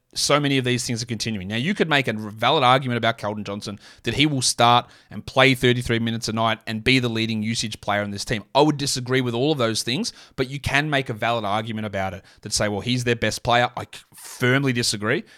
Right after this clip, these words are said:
Um, and he is their number one scoring option. Again, I firmly disagree, but you can make that argument and you can have that idea. But him being a twenty-eight usage player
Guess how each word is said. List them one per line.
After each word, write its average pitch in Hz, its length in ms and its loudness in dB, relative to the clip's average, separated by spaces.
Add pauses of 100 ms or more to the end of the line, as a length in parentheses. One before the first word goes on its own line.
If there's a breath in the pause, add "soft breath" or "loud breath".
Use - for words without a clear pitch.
(220 soft breath)
Um, 113 300 4
and 113 100 -6
he 127 220 0
is 120 80 0
their 120 100 0
number 117 220 0
one 113 160 0
scoring 113 420 -2
option. 117 300 -4
Again, 117 300 -2
I 107 100 -4
firmly 117 480 0
disagree, 107 440 -2
but 117 140 -10
you 135 100 -10
can 131 180 -2
make 135 200 2
that 123 140 2
argument 120 320 0
and 113 60 -8
you 113 60 -10
can 110 120 -6
have 117 220 -2
that 110 160 0
idea. 101 420 -4 (460 soft breath)
But 120 480 2 (840)
him 220 360 2
being 190 200 6
a 131 40 2
twenty-eight 160 680 2
usage 123 480 -2
player 92 280 -2